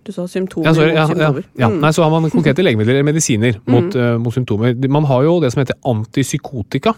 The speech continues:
Speaker 1: Mm.
Speaker 2: altså rett og slett medisiner som virker på da positive symptomer, altså som rett og slett kaller fjerner psykosen, da. Det er i hvert fall målet. Ehm,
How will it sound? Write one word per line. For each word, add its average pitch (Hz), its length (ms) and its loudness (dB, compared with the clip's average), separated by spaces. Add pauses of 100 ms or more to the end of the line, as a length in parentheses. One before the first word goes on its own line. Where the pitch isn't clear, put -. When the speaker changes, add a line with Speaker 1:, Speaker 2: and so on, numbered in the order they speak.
Speaker 1:
Mm. 226 220 -4
Speaker 2:
altså 135 180 -2
rett 127 60 -4
og 135 100 2
slett 127 60 -4
medisiner 123 340 0
som 135 160 -4
virker 131 380 -4
på 123 320 0
da 123 160 0 (100)
positive 113 600 -4
symptomer, 131 380 0
altså 139 180 -4
som 123 100 -2
rett 117 180 -2
og 120 80 0
slett - 100 -12 (540)
kaller 110 220 0
fjerner 107 640 -2
psykosen, 127 420 -4
da. 104 80 -2
Det 117 60 0
er 123 60 4
i 120 40 2
hvert 113 80 -2
fall 123 60 2
målet. 123 340 2 (640)
Ehm, 131 360 0